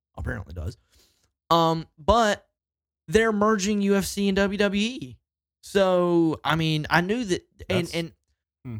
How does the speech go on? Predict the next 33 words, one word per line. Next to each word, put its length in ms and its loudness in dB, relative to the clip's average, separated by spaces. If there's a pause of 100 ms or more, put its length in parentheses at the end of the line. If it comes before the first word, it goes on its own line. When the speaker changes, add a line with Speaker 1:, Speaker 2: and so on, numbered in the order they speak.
Speaker 1:
that's, 480 0
that 200 4
is, 240 -2 (200)
that 180 4
is 120 -2
a 60 -10
lot. 640 -4 (1040)
Like, 100 0
that 160 6
is 140 -2
a 20 0
Speaker 2:
Yeah. 180 -4
Speaker 1:
big 400 4
move. 520 -4 (260)
Um, 560 0 (260)
a-, 140 -8
and 160 0
if 100 -4
I'm 120 -2
not 120 -6
mistaken, 760 -8 (1160)
W 260 4
W 320 -2
E 220 -4
was 180 -10 (200)
bought 260 2
out 240 0
by 140 -8
U 200 -8
F 140 -6
C 320 -16 (1600)
because 320 -2
Vince 720 -2